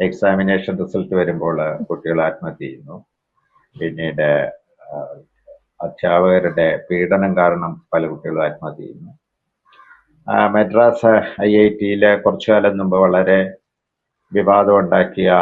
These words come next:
ഒന്ന് രണ്ട് ആത്മഹത്യകൾ ഉണ്ടായിട്ടുണ്ട്. ഇതിപ്പം ശാരദാ വിദ്യാലയ, ആ, ശാരദാ സർവകലാശാല യു പിയിലാണ്. അവിടെ വിദ്യാർത്ഥി, ഒരു വിദ്യാർത്ഥി ആത്മഹത്യ ചെയ്ത വാർത്തയാണ്, ഒരു പെൺകുട്ടിയാണ്. പിന്നെ,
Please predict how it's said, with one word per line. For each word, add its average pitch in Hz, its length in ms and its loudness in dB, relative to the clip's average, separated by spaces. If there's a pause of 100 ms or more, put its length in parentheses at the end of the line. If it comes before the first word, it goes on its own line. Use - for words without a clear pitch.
(260)
ഒന്ന് 90 160 -6
രണ്ട് 90 180 -2
ആത്മഹത്യകൾ 85 800 -2
ഉണ്ടായിട്ടുണ്ട്. 78 640 -4 (420)
ഇതിപ്പം 92 480 -4 (200)
ശാരദാ 92 340 2
വിദ്യാലയ, 92 480 2
ആ, 90 320 2
ശാരദാ 87 400 0
സർവകലാശാല 90 960 2 (420)
യു 85 260 -6
പിയിലാണ്. 87 560 -2 (760)
അവിടെ 123 440 2 (280)
വിദ്യാർത്ഥി, 113 500 0 (100)
ഒരു 110 160 0
വിദ്യാർത്ഥി 101 440 0
ആത്മഹത്യ 101 380 0
ചെയ്ത 101 160 -2 (360)
വാർത്തയാണ്, 90 460 0
ഒരു 87 120 -10
പെൺകുട്ടിയാണ്. 90 680 -6 (840)
പിന്നെ, 113 540 2